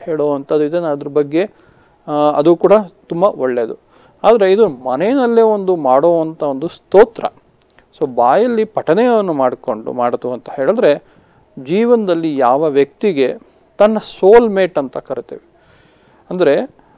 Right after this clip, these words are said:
ಪೂರ್ವ ನಿರ್ಧಾರಿತವಾಗಿರುವಂಥ ಒಂದು ಎರಡು ಆತ್ಮಗಳ ಒಂದು ಏನಾಗುತ್ತೆ ಅಂತ ಹೇಳಿದ್ರೆ, ಎಲ್ಲೋ ಒಂದು ಕಡೆ marriages are made in heaven ಅಂತ ಹೇಳ್ತೇವೆ. ಆದರೆ ನಿಜವಾಗ್ಲೂ ಎಷ್ಟೋ ಜನ ಇನ್ನು ಮದುವೆ ಆದರೂ ಕೂಡ ಸಂಕಷ್ಟವನ್ನು ಪಡ್ತಿರ್ತಾರೆ,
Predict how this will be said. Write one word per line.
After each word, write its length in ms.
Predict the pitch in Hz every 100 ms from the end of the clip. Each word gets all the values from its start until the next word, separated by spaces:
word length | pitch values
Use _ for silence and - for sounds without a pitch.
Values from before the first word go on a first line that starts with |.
| _ _ -
ಪೂರ್ವ 340 | 220 254 269
ನಿರ್ಧಾರಿತವಾಗಿರುವಂಥ 1600 | 208 180 170 156 208 226 226 226 214 208 196 202 196 190 185 196
ಒಂದು 500 | 196 175 156 151 143
ಎರಡು 380 | 139 170 175 156
ಆತ್ಮಗಳ 640 | 147 180 - 208 196 185
ಒಂದು 460 | 170 151 147 139 -
ಏನಾಗುತ್ತೆ 500 | 170 175 147 143 143
ಅಂತ 180 | 139 -
ಹೇಳಿದ್ರೆ, 520 | 175 175 147 - _ _ _ _ _ _ -
ಎಲ್ಲೋ 280 | 175 220
ಒಂದು 240 | 214 196 170
ಕಡೆ 200 | 175 160
marriages 560 | 151 151 185 190 196 -
are 140 | 151 143
made 180 | 147 160
in 80 | 170 123
heaven 260 | 135 175 170
ಅಂತ 180 | 147
ಹೇಳ್ತೇವೆ. 460 | 151 135 131 - - 143
ಆದರೆ 200 | 143 151
ನಿಜವಾಗ್ಲೂ 760 | 151 147 202 247 233 165 185 - _ _ -
ಎಷ್ಟೋ 320 | 170 - 220
ಜನ 180 | 214 214 196 170 175
ಇನ್ನು 220 | 170 202 202
ಮದುವೆ 300 | 147 160 208
ಆದರೂ 240 | 190 185
ಕೂಡ 140 | 196
ಸಂಕಷ್ಟವನ್ನು 800 | 190 180 202 - - - 165 160
ಪಡ್ತಿರ್ತಾರೆ, 760 | 170 123 - 123 139 135 135